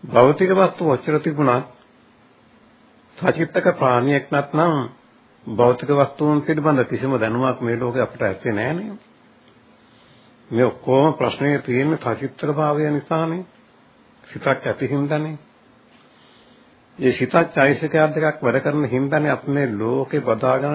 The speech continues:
ලෝක ගැන හිත හිතා, ලෝක ගැන ප්‍රශ්න කර කර, ලෝක ගැන විවිධ මතිමතාන්තර මවමින් මහා ලෝක කෝලාහලයක් කරන්නේ.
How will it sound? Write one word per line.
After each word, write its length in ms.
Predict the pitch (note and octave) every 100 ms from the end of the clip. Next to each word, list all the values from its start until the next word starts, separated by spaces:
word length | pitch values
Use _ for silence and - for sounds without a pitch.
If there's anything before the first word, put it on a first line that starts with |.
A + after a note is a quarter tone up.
| C3+
ලෝක 260 | A2+ A#2+ B2+
ගැන 220 | B2+ B2
හිත 220 | A2 G#2+
හිතා, 360 | B2 C3 D3 C#3
ලෝක 240 | A#2+ A#2
ගැන 220 | A2+ A#2+
ප්‍රශ්න 340 | A#2 A2+ - B2
කර 180 | A#2 B2
කර, 140 | C#3+ B2+
ලෝක 240 | A#2+ A#2
ගැන 180 | B2 A#2+ A2+ - - - - - -
විවිධ 320 | G2 A#2+ A#2
මතිමතාන්තර 760 | G#2+ G2+ A#2 A#2 A#2+ A#2 A2+ G#2
මවමින් 500 | G2+ G#2+ A#2+ C#3+ D3 D3+ - - - - - - - -
මහා 360 | G#2 G#2 A#2+ C3
ලෝක 240 | G#2+ G#2 C3
කෝලාහලයක් 680 | A2+ G2+ A#2 B2 C3 B2+ -
කරන්නේ. 560 | - D3+ D#3 D#3+ D#3